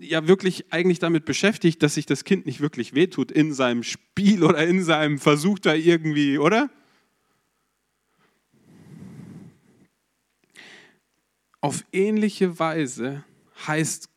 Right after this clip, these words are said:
Gott uns Gott, der allmächtig ist, unglaublicher, als wir uns das vorstellen können.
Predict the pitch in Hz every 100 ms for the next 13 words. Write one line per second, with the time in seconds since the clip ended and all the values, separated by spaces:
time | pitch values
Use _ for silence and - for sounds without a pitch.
0 | - 190 220 - - - 233 262 - -
1 | 185 185 - 160 156 131 139 175 208 -
2 | 117 - - 101 - - - _ _ _
3 | _ _ _ _ _ _ _ _ _ _
4 | _ _ _ _ _ _ _ _ _ -
5 | - - - - - - - - - -
6 | - - - 214 185 180 190 175 151 151
7 | 131 - 151 151 135 123 - 160 160 -
8 | 151 139 - 139 120